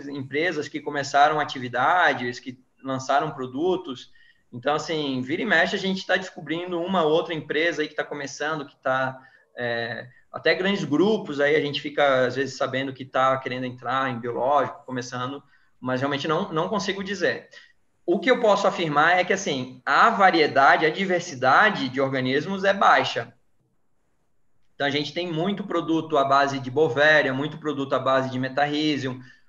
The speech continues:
muito produto à base de tricograma, né? Mas, é, então, a gente tem quatro, cinco organismos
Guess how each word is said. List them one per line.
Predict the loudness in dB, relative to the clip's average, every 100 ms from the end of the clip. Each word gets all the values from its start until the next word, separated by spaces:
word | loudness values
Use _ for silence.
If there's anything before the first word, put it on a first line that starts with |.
| -6
muito | -2 -2 -2
produto | -2 -2 2
à | 2
base | 4 2 0
de | -8
tricograma, | -8 -2 0 2 4 2 0 -2
né? | -2 -2 -8 -20 _ _
Mas, | -8 -2 2 2 2 -4 -8 -14 -4
é, | 0 2 2 0 0 -2 -4 -8
então, | -6 -4
a |
gente | -2 -6
tem | -6 -6 -6
quatro, | 2 6 6 4 -4
cinco | -4 -4 0
organismos | 0 0 0 0 0 -2 -4